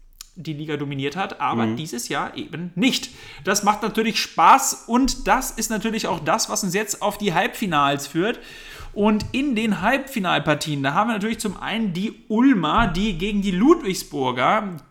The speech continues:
Speaker 1: gestern unentschieden gespielt haben mit einundsiebzig
Speaker 2: Ja.
Speaker 1: zu einundsiebzig. Das war das erste Unentschieden im deutschen Basketball seit neunzehnvierundsiebzig fünfundsiebzig.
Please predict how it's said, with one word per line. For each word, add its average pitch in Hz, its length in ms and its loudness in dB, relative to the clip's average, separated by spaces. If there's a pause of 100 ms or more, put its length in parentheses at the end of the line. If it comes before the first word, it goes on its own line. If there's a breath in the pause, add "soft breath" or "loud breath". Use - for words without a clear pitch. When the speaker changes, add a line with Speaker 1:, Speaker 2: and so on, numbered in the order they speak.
Speaker 1:
gestern 156 880 -4
unentschieden 208 540 0
gespielt 156 280 -2
haben 190 140 2
mit - 120 -6
einundsiebzig 110 440 0
Speaker 2:
Ja. - 0 -
Speaker 1:
zu 120 120 2
einundsiebzig. 165 460 -4
Das 180 60 -6
war 156 80 0
das 143 120 -2
erste 165 340 -2
Unentschieden 196 580 -4
im 165 100 -8
deutschen 151 320 -6
Basketball 170 460 -6
seit 156 160 -4
neunzehnvierundsiebzig 165 800 -6
fünfundsiebzig. 220 840 -2